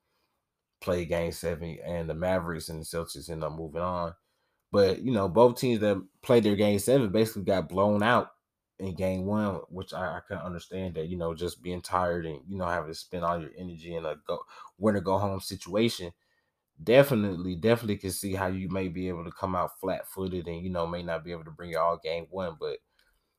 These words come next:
you know, the Heat beat the Celtics one eighteen to one oh seven, forty-one points for Jimmy Butler.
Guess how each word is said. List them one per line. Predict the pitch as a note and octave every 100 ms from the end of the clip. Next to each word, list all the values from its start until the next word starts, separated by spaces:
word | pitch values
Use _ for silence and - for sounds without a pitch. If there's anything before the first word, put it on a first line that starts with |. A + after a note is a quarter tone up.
| _
you | B2+
know, | A2+ G#2+
the | G2
Heat | G2+ B2+ D#3 - A2
beat | C3
the | A2+
Celtics | - A#2 - A#2 G#2
one | G#2 A2+ A2
eighteen | - - A2+ G#2+ G2
to |
one | F#2+ G2
oh | G2
seven, | - G2 F#2+ F#2 G2 G2+ _
forty-one | - G#2 G#2 G2+ G2+
points | - G2+ F2+
for | F2
Jimmy | G2 F#2+ E2
Butler. | F2+ A#1 F2 G2+